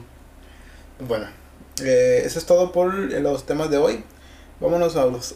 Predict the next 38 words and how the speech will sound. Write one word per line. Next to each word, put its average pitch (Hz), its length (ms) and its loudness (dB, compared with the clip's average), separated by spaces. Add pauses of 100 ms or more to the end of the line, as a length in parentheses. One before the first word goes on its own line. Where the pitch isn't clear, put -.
off - 160 -16
topics 160 320 -4
de 160 60 -4
esta - 160 -12
semana. 147 380 -4 (420)
Eh, 123 480 0 (600)
no 208 300 -2
creo 226 180 2
que 220 100 2
tenga 190 240 -2
mucho 208 580 -2
que, 156 380 0 (360)
que 151 120 2
decir 156 280 0
yo 160 120 2
los 143 260 -2
off - 260 -10
topics, 147 380 -2
solamente, 143 880 0 (640)
eh, 135 260 0
un 127 140 -2
salu-, 139 300 0
mandar 123 240 0
un 135 100 0
saludito 139 380 0
al 143 60 -2
Davidcito 123 580 0
que 123 140 -4
está 127 440 -6
en, 131 160 -8
en 120 400 -8
Guadalajara. 120 600 -4 (760)
Y 147 340 0
Davidcito, - 360 -2
te 143 60 -6
extrañamos 127 420 -4
mucho, 127 260 -6
Davidito. 131 360 -4